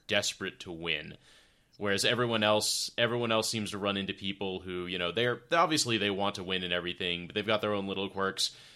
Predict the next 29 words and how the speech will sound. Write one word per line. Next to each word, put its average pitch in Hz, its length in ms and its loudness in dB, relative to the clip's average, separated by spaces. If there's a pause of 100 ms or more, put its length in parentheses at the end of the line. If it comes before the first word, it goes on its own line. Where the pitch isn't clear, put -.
(480)
Uh, 90 460 4 (440)
Taichi 110 720 0 (520)
runs 113 300 2
into 98 120 -4
people 95 380 -6
like 101 180 2
himself 92 480 -2
who 90 120 -6
are 90 100 -2
just 92 320 -4
really 113 300 -2
just, 98 180 -6 (160)
they, 104 240 -2 (160)
they 107 160 0
need 98 480 -4
that 87 280 0
win. 80 360 -4
There's 92 160 -4
something 101 480 0
driving 85 540 -2
them 80 180 -4
that 73 100 -12
they 87 160 0 (220)
really 90 320 -6
need 87 220 -8
to 82 60 -8
get 82 220 -2
it, 78 120 -2
and 80 180 -6